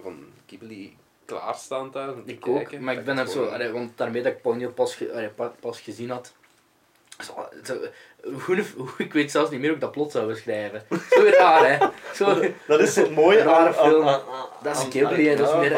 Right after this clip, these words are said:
Speaker 2: ervaringen dan een dingen. Want Spirited Away
Speaker 3: Want meestal haat ik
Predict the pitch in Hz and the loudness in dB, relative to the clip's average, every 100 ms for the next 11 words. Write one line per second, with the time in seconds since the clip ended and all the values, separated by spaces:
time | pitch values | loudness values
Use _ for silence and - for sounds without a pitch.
0 | 131 151 120 131 160 156 139 135 131 113 | 2 2 4 2 2 -2 -4 -4 -6 -8
1 | 120 127 101 - _ - 117 - 147 151 | -8 -8 -12 -16 _ -12 -12 -2 0 0
2 | 143 117 110 139 147 160 214 - 185 - | -2 -2 2 2 4 4 2 2 0 0
3 | 139 175 - 220 - | -2 0 -2 -6 -8